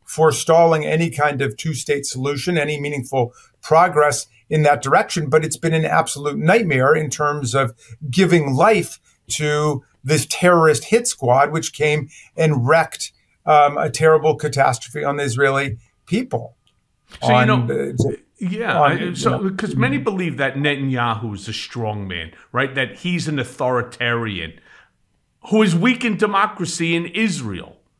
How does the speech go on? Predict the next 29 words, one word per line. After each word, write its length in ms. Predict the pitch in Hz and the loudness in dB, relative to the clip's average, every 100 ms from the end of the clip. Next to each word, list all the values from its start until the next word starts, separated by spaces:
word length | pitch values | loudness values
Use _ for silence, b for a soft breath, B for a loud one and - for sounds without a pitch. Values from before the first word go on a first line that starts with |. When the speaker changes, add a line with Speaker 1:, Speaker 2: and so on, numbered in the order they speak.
| _ _ _ _ _ - - | _ _ _ _ _ -20 0
Speaker 2:
If 280 | 196 185 185 | 0 0 0
Israel 520 | 254 277 294 285 220 | 0 0 -2 -2 -4
could 280 | - 226 208 | -2 -2 -2
eject 520 | 165 165 170 170 170 | -4 -6 -2 -2 -2
Netanyahu 800 | 156 156 143 139 139 135 127 127 | -2 -2 -2 -2 2 0 0 -4
now, 520 | 120 123 120 101 73 - _ _ _ _ _ _ _ _ | -2 0 0 0 -4 -16 _ _ _ _ _ _ _ _
do 100 | - | -2
you 120 | 196 214 | 0 2
think 260 | 277 285 | 0 -2
that 140 | 285 262 | -2 -2
it 40 | |
would 100 | 226 | 0
be 100 | 202 | 0
the 100 | 165 | -2
best 300 | 131 180 180 | 0 0 0
thing 160 | 185 170 | -4 -4
for 100 | 160 | -6
the 80 | |
future 400 | 151 - 175 180 | -8 -6 -6 -2
of 120 | 165 135 | -4 -2
the 80 | |
country 680 | 139 - 151 131 - 151 139 b b - | -8 -2 -2 -2 -4 -4 -6 b b -4
and 220 | 160 160 | -2 2
also 300 | 160 160 160 | 2 0 -2
to 160 | - 127 | -6 -4
help 260 | 147 123 | -4 -2
end 180 | 143 139 | -2 0
the 60 | 131 | -4
war? 520 | 127 135 139 139 | -2 -2 -2 -2